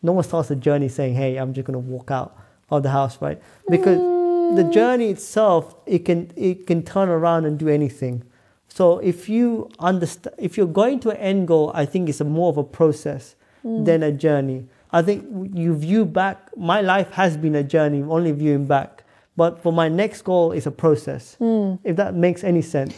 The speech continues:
Speaker 2: Yeah, yeah, yeah, that makes much sense. I think, mm, your view of it all is a bit different than maybe a lot of people, especially if you're looking from a more spiritual perspective. Because, in fact, if you're looking,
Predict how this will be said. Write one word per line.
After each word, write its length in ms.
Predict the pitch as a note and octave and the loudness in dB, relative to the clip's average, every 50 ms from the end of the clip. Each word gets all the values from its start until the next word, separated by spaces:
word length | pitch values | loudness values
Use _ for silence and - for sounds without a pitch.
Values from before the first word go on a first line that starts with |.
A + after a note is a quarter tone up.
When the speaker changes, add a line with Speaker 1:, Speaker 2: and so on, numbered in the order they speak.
| - _ _ | -16 _ _
Speaker 2:
Yeah, 180 | - A3+ C4+ C4+ | -2 0 2 2
yeah, 100 | C4 B3+ | 4 4
yeah, 140 | B3 A3+ G#3+ | 4 2 2
that 200 | G3+ G#3+ G#3 G#3+ | 2 0 0 0
makes 240 | A3+ A3 G#3+ - - | 0 -2 -2 -2 -4
much 200 | G#3+ G#3+ - - | -6 -6 -6 -4
sense. 320 | - G#3 G3 G3 F#3+ - - - | -4 -2 -2 -2 -4 -6 -2 0
I 140 | G#3 G#3 | 0 0
think, 400 | G3+ G3+ - B3 B3 C4 B3+ - - - | 0 -2 -2 -2 -2 -2 -4 -6 -8 -6
mm, 500 | - G#3+ G#3 G#3 G#3 G#3 G#3 G#3 G#3 G3+ - - - - - - - - - - - - - - - - - - - - | -4 -2 -2 0 0 0 0 -2 -2 -4 -8 -12 -18 -20 -20 -20 -20 -20 -20 -12 -10 -8 -8 -8 -8 -12 -14 -14 -8 -2
your 500 | - - G3+ F#3+ A3 A3 A#3 A#3+ A#3+ B3 | 0 0 2 2 2 2 2 4 4 2
view 480 | A#3+ G3 F#3 G3 G#3 A3 A3 A3 G#3+ G#3+ - _ _ _ _ - | 2 0 -2 -2 -2 0 0 0 -2 -2 -6 _ _ _ _ -2
of 720 | - G3+ G3 G3 G#3 A#3+ D4+ E4 D#4 D#4+ - - - - - - _ - | 2 2 4 4 4 4 2 2 0 -4 -8 -12 -16 -18 -18 -14 _ 0
it 240 | C#4+ C#4+ D4 C#4+ - | 2 2 2 2 0
all 420 | A3 G#3+ G#3+ A3+ A#3 C4 D4 D#4 - | 0 2 2 2 2 2 0 0 0
is 160 | A3+ G#3+ G#3+ G#3 - _ _ - | -2 -4 -4 -8 -14 _ _ -6
a 60 | - | -4
bit 200 | G3+ G#3 G3+ F#3+ | -2 -2 -2 0
different 520 | F#3+ G#3 G3+ - - A#3+ B3 B3+ C4 C4 - | -2 -2 -2 -2 -4 -4 -2 -2 -2 -2 -2
than 320 | G#3+ G3+ G3 G3 G3 G3 | -4 -2 -2 -2 0 0
maybe 280 | G3 G3 F#3 G3+ G3+ G#3 | -2 -2 -2 -2 -2 -2
a 80 | - | -2
lot 180 | F#3+ F#3+ F#3+ G3 | -2 -2 -4 -4
of 80 | G3 - | -6 -6
people, 240 | - G3+ G3+ A#3 A#3 | -8 -8 -6 -6 -8
especially 460 | - - - F#3+ - - G3+ F#3+ G3 - | -8 -8 -10 -10 -8 -6 -6 -4 -4 -4
if 240 | - G3+ G3+ - - | -6 -8 -10 -10 -8
you're 120 | - G3 | -6 -6
looking 260 | G3 F#3+ - - G3 F#3+ | -6 -6 -6 -6 -8 -6
from 160 | - - G3 | -6 -4 -4
a 60 | F#3 | -4
more 180 | F#3 F#3 F#3+ F#3+ | -2 -4 -4 -6
spiritual 480 | F#3 - - G3 F#3+ G3 - - G3+ G3+ | -8 -8 -6 -6 -6 -6 -6 -8 -8 -8
perspective. 640 | G3+ G#3+ G3+ - - G#3+ G#3+ G#3+ - C4 D#4+ - - _ - - - - - - - _ | -8 -8 -10 -8 -10 -10 -8 -6 -4 -4 -4 -6 -8 _ -20 -20 -20 -20 -20 -20 -12 _
Because, 400 | - G#3 G3 G#3 G3+ G3+ F#3+ G3 - | -6 -2 0 2 0 0 0 -4 -6
in 160 | - G3+ G3 | -6 -4 -2
fact, 380 | - G3 F#3+ G3 - - - - | -2 -2 -2 -2 -4 -8 -10 -10
if 120 | G3+ - | -6 -4
you're 160 | - G3+ G3+ | -2 -2 0
looking, 640 | F#3+ F#3+ F#3+ G#3+ G#3 - - A3 G3+ G3 G3 F#3+ G3 | 0 -2 -2 -4 -6 -6 -8 -6 -4 -4 -4 -4 -6